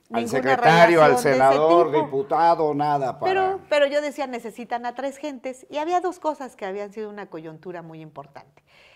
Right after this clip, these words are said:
Speaker 1: La primera, que había sido el cincuenta aniversario del voto femenino.
Speaker 2: Mm.
Speaker 1: Entonces, pues bueno,
Speaker 2: Tenían que
Speaker 1: de-,
Speaker 2: voltear
Speaker 1: debe
Speaker 2: a
Speaker 1: de,
Speaker 2: ver.
Speaker 1: debe de llegar
Speaker 2: Sí.
Speaker 1: otra mujer. Íbamos Elvia y yo de mujeres.
Speaker 2: Sí.
Speaker 1: Y la otra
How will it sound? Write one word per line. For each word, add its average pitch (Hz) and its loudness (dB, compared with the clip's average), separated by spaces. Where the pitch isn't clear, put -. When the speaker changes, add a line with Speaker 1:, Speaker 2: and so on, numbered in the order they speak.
Speaker 1:
La 240 -2
primera, 359 -2
que 214 -4
había 226 -2
sido 247 -8
el 240 -8
cincuenta 226 -8
aniversario 190 -10
del 165 -10
voto 170 -14
femenino. 196 -14
Speaker 2:
Mm. 101 -12
Speaker 1:
Entonces, 175 -16
pues 139 -20
bueno, - -20
Speaker 2:
Tenían 98 -10
que 117 -10
Speaker 1:
de-, 104 -8
Speaker 2:
voltear 143 -6
Speaker 1:
debe 233 0
Speaker 2:
a - -2
Speaker 1:
de, 208 -2
Speaker 2:
ver. 185 -12
Speaker 1:
debe 294 2
de 220 -6
llegar 180 -4
Speaker 2:
Sí. 170 -10
Speaker 1:
otra 165 -8
mujer. 151 -18
Íbamos 196 -6
Elvia 165 -8
y 185 -10
yo 190 -10
de 147 -16
mujeres. 135 -20
Speaker 2:
Sí. - -20
Speaker 1:
Y 285 -8
la 277 0
otra 294 -2